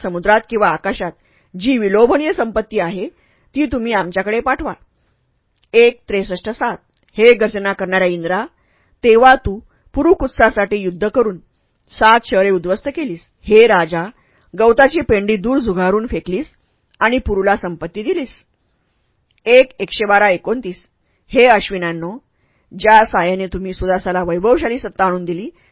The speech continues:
ते साह्य बरोबर घेऊन तुम्ही या. सात एकोणीस तीन, हे रौद्र इंद्रा, तुला हव्य कव्य करणाऱ्या सुदासाला तू सर्व तऱ्हेचे सहाय्य दिलेस व त्याचे त्वरेने तू रक्षण केलेस.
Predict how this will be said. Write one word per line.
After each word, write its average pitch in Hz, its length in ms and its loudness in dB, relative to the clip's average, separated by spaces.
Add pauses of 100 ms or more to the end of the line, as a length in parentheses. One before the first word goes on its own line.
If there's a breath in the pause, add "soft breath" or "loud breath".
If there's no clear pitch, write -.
(140)
ते 233 160 0
साह्य 190 340 0
बरोबर 185 340 0
घेऊन 190 280 -10
तुम्ही 180 340 -10
या. 302 140 -4 (800)
सात 214 320 4 (180)
एकोणीस 190 480 -8
तीन, 220 220 -10 (440)
हे 254 240 8
रौद्र 208 320 2
इंद्रा, 180 520 -4 (640)
तुला 240 260 4
हव्य 262 360 2
कव्य 220 240 0
करणाऱ्या 196 420 0
सुदासाला 185 600 -4 (440)
तू 226 120 -8
सर्व 294 340 -2 (100)
तऱ्हेचे 196 480 -8 (400)
सहाय्य 214 360 -2
दिलेस 180 400 -10
व 208 100 -8
त्याचे 185 340 -10
त्वरेने 190 380 -8
तू 226 120 -12
रक्षण 202 360 -12
केलेस. 277 280 -12